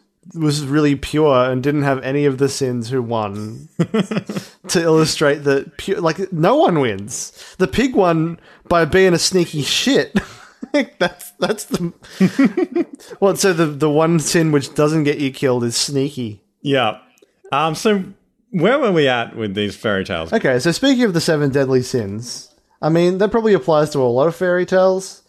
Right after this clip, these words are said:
Speaker 1: How about Snow White and the Seven Dwarves, hey?
Speaker 2: Oh, okay.
Speaker 1: So, like, you got Doc, Sleepy, Happy, Sneezy, Dopey, Bashful, and Grumpy. Um, Grumpy's gonna be Wrath. Bashful is gonna be Lust.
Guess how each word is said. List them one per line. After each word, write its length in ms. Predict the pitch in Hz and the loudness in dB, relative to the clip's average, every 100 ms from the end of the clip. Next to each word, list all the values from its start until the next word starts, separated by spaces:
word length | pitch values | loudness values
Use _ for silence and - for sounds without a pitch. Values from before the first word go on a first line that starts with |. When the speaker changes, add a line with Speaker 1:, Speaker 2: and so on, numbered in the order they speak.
| _ _ | _ _
Speaker 1:
How 120 | 180 | 0
about 320 | 208 220 202 | 4 2 2
Snow 240 | - 175 156 | -2 0 2
White 320 | 143 147 147 | 4 2 0
and 180 | 147 131 | -2 -2
the 80 | 123 | -2
Seven 380 | - 127 120 113 | -2 -2 -2 -4
Dwarves, 440 | 117 147 127 101 | -2 -2 -2 -6
hey? 300 | 117 113 127 _ _ | -8 -8 -10 _ _
Speaker 2:
Oh, 220 | 143 160 | -6 -2
okay. 420 | 139 - 87 131 160 | -2 -4 -6 -6 -12
Speaker 1:
So, 340 | - - 156 160 | -10 -2 0 4
like, 440 | 170 165 127 - - | 4 2 -2 -16 -10
you 100 | 196 | -2
got 240 | 170 147 | 0 0
Doc, 280 | 131 143 139 | 2 2 0
Sleepy, 420 | - 151 139 139 131 | -2 0 0 0 -2
Happy, 300 | 131 123 127 | 0 -2 -4
Sneezy, 500 | - 139 123 127 120 | -4 -2 -2 -2 -4
Dopey, 480 | 123 120 120 113 120 | -4 -2 -4 -6 -8
Bashful, 480 | 151 127 117 - 110 | -8 -6 -6 -6 -10
and 100 | 98 | -4
Grumpy. 380 | 135 139 110 - - - - - - | -2 -2 -6 -12 -20 -20 -20 -12 -2
Um, 560 | 147 143 139 160 - | 0 0 -2 -4 -8
Grumpy's 380 | 131 208 226 190 | -2 0 2 2
gonna 200 | 190 165 | 2 2
be 60 | 151 | 2
Wrath. 640 | 120 107 135 - - - _ - | 0 -2 -4 -6 -18 -20 _ -4
Bashful 520 | 156 180 - 160 143 | -2 0 0 0 2
is 180 | 143 127 | 0 -2
gonna 180 | 143 135 | -2 -2
be 100 | 123 | -2
Lust. 920 | 117 117 104 - - - - - _ | -4 -4 -4 -4 -6 -8 -14 -20 _